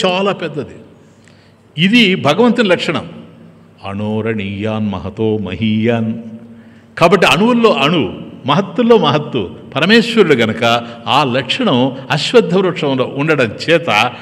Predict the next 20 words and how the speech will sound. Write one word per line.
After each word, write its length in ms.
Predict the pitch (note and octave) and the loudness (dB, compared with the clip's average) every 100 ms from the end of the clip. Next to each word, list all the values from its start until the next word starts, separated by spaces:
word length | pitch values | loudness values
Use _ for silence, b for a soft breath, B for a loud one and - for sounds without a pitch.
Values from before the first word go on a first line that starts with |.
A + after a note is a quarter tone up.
| B - | B -4
ఇది 520 | C3 D#3 A3+ C#4+ - - | 0 2 2 0 -10 -6
పరమేశ్వరుని 640 | A#2 C#3 E3+ E3 - D3 C3+ | 0 2 2 0 -2 0 0
యొక్క 160 | B2 | -2
వి-, 220 | A2+ G2 - | -2 -4 -8
విభూతిగా, 840 | A#2 A#2 A2 C#3+ C3+ C3 F#3 C4+ B B - | -4 -2 0 0 0 0 0 -2 B B -6
కంటే 360 | A2 D#3 D3+ - | 0 0 0 -2
కారణ 320 | A2+ C3+ D3+ | 2 4 4
రూపంలో 520 | D#3 D#3 D#3+ D#3+ D#3 E3 | 2 2 0 2 0 0
చూచినా, 400 | D#3+ F#3 A3 C#3+ B B - | -4 -2 -2 -4 B B -6
కార్యరూపంలో 840 | B2+ E3+ G#3 F3+ D#3 D#3 B2 A2 | -2 2 2 2 -2 -2 -2 -2
చూచినా 280 | A#2 A#2+ A2 | -6 -4 -4
కూడాను 540 | G2+ G2+ G2+ A#2 G#3 A3+ B - | -2 -2 -2 -2 -4 -6 B -6
ఇది 120 | A2+ | -4
పరమేశ్వరుని 680 | A2+ G#2 A#2 C3+ - A#2+ A2+ | -2 0 0 0 -2 -4 -4
యొక్క 140 | G#2+ | -4
విభూతి, 720 | G2+ G#2 G#2 A2 G#2 C#3+ G#3 B G2 | -6 -6 -6 -6 -4 -6 -6 B -8
ఈశ్వర 440 | G#2+ B2+ - A#2 G#2+ | -6 -6 -4 -2 0
విభూతిగా 920 | G#2+ G#2+ A2 G#2+ G#2+ F3 A3+ - - - - | -2 -2 -4 -4 -2 -2 -4 -14 -20 -20 -10
తెలుస్తూ 560 | G2+ G2+ - - G#2 | -6 -6 -8 -10 -8
ఉంది. 680 | F#2 F2 F2 G2+ A2 F#2 - | -8 -8 -6 -2 0 -2 -10